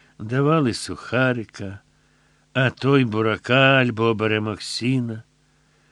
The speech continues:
худобі з копитами і рогами, золотим, що з п'ятачками. А той просто тулилися до грив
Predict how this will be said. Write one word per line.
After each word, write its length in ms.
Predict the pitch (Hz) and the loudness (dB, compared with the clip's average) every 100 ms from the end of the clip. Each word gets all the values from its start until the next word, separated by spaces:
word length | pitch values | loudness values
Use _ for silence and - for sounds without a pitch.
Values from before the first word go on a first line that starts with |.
| _ | _
худобі 540 | - 143 143 175 170 143 | -6 0 4 4 4 2
з 160 | - | -2
копитами 840 | - 131 127 131 147 139 117 113 101 | -2 -2 0 2 0 0 -4 -4 -4
і 120 | 110 | -4
рогами, 640 | 98 90 90 123 120 113 107 _ _ _ _ _ _ _ _ - | -4 -4 -2 -2 -2 -6 -12 _ _ _ _ _ _ _ _ -8
золотим, 1000 | 110 87 123 113 104 - 104 131 131 123 _ _ _ _ _ | -6 -2 0 0 -2 -4 -2 0 0 -4 _ _ _ _ _
що 280 | - - 98 | -16 -12 -10
з 100 | - | -12
п'ятачками. 1000 | - 90 - 85 - - - 82 71 69 _ _ _ _ _ _ _ _ _ _ _ _ _ _ | -12 -12 -12 -12 -12 -12 -14 -14 -14 -18 _ _ _ _ _ _ _ _ _ _ _ _ _ _
А 120 | - | -14
той 200 | 90 - | -10 -10
просто 640 | 87 95 101 - - 95 90 _ _ _ - _ _ _ _ _ _ _ | -8 -8 -8 -8 -14 -14 -16 _ _ _ -20 _ _ _ _ _ _ _
тулилися 840 | - 175 175 180 165 151 - 123 | 2 4 8 8 6 2 2 0
до 260 | 110 110 110 | 2 0 0
грив 520 | 104 110 139 151 147 | 0 2 2 2 -2